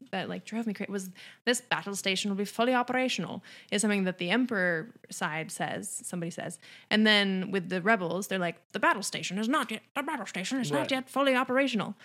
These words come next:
Speaker 1: And then the empi-, Emperor himself is like,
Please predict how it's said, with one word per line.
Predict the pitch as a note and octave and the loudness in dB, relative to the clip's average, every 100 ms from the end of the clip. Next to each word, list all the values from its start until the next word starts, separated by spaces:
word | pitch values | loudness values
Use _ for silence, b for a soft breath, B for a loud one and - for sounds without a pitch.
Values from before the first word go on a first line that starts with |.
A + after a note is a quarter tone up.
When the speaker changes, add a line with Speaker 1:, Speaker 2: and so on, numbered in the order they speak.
| B B - | B B 0
Speaker 1:
And | G#3 G#3+ | 4 6
then | G#3 G#3 G3+ | 6 6 4
the | G3+ | 4
empi-, | A3 D#4+ B3 G3 | 6 4 2 2
Emperor | A3 C4 C4 G3+ | 2 2 4 2
himself | G3 G3 D4+ A#3 G3+ | 2 2 4 4 2
is | G3 | -2
like, | F3+ F3+ | -2 -2